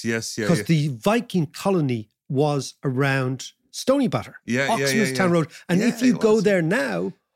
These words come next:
Speaker 2: all the names are King Sitrick Road and all these Viking roads.
Speaker 1: <laughs>
Speaker 2: And they were the Oxmen.
Speaker 1: Yeah.
Speaker 2: They lived there. They're, they're the Ostmen, right?
Speaker 1: Yeah.
Speaker 2: And everybody who wasn't an Ostman was a Westman. Now,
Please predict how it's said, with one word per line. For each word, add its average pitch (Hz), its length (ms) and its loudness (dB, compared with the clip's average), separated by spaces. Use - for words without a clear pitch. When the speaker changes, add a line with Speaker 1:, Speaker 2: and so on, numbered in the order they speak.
Speaker 2:
all 220 240 2
the 190 100 0
names 190 520 0
are 151 120 -2
King 170 280 -2
Sitrick 202 500 -2
Road 170 400 0
and 160 100 -4
all 196 160 2
these 165 160 -2
Viking 240 440 0
roads. - 320 -4
Speaker 1:
<laughs> 123 100 -8
Speaker 2:
And 147 120 0
they 254 120 4
were 240 120 -2
the 208 180 -4
Oxmen. 170 400 -2
Speaker 1:
Yeah. - 60 -2
Speaker 2:
They 220 140 2
lived 185 300 0
there. 120 220 -2
They're, 175 100 2
they're 214 180 4
the 247 120 -4
Ostmen, 165 500 -6
right? 170 220 -4
Speaker 1:
Yeah. 101 180 -6
Speaker 2:
And 165 100 0
everybody 220 440 2
who 190 80 0
wasn't 185 420 -2
an 156 160 -2
Ostman 139 580 -4
was 135 280 -2
a 147 40 0
Westman. 147 580 -4
Now, 147 60 -2